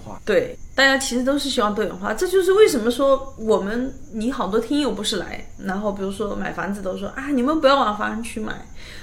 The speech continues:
Speaker 2: 或者说是，嗯，“不要到华人很多的学校。”类似这样的。
Speaker 1: 嗯。
Speaker 2: 就大家也觉得说，哦，这一眼望过去好像都是亚裔，然后怎么样，其实大家也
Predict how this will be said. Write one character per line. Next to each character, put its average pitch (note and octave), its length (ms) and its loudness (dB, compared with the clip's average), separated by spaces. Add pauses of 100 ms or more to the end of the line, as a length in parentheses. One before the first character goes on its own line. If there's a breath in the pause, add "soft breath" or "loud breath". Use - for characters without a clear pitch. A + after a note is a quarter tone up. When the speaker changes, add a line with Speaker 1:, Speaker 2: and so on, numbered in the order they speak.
(160 loud breath)
Speaker 2:
或 B3+ 80 -2
者 G#3+ 140 -2
说 A3+ 240 2
是， G#3+ 360 -2 (380 loud breath)
嗯 G3 500 -4
，“不 A3 80 0
要 C4 140 8
到 A#3+ 140 6
华 A3 160 4
人 G#3 100 4
很 F#3+ 160 -4
多 F3+ 140 -2
的 F#3+ 100 -2
学 F3+ 180 -4
校。” G3+ 460 0
类 D4+ 180 4
似 C4+ 240 0
这 G3+ 80 -2
样 F#3+ 120 -4 (140)
的。 - 140 -14
Speaker 1:
嗯。 B2 340 -4 (220 loud breath)
Speaker 2:
就 F#4+ 120 -6
大 A4+ 180 2
家 A4+ 180 4
也 A3+ 140 4
觉 G#3+ 80 0
得 D#4 140 0
说， E4+ 220 0
哦， A3 340 0 (400 loud breath)
这 B3 100 -10
一 C4+ 60 0
眼 C4 180 2
望 B3+ 160 4
过 A#3+ 100 4
去 G3+ 360 -4
好 F#3+ 120 -8
像 G#3+ 300 0 (340)
都 B3 160 2
是 A3 520 -2
亚 A#3+ 200 2
裔， G3 360 -2 (120)
然 F3+ 120 -6
后 F#3 280 0
怎 E3+ 140 -6
么 E3+ 80 -6
样， F3 100 -4 (120)
其 A#3 180 -6
实 B3+ 160 -4
大 B3+ 160 2
家 A#3 180 2
也 A3 120 -2